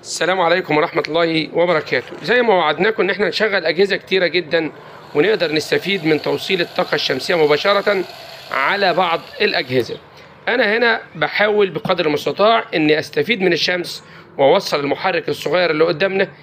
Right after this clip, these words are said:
اللي شفناه قبل كده وركبنا عليه جلبة الخلاط وعملنا كمان الأكس الصغير ده في المخرطة وقدرنا نثبت عليه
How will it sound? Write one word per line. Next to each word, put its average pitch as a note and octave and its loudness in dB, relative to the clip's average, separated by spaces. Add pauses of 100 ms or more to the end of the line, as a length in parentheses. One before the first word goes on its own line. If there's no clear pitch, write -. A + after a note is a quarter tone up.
(240)
اللي C#3 -4
شفناه D#3+ 0
قبل E3 -4
كده G3 0
وركبنا E3+ 0
عليه D#3 2
جلبة D3+ 0 (160)
الخلاط E3 -2 (360)
وعملنا D#3 0
كمان E3+ 0
الأكس F3+ -2
الصغير D#3 -2
ده E3 0 (400)
في E3 -2
المخرطة E3+ 2
وقدرنا D#3 0
نثبت D3+ -2
عليه C#3+ 0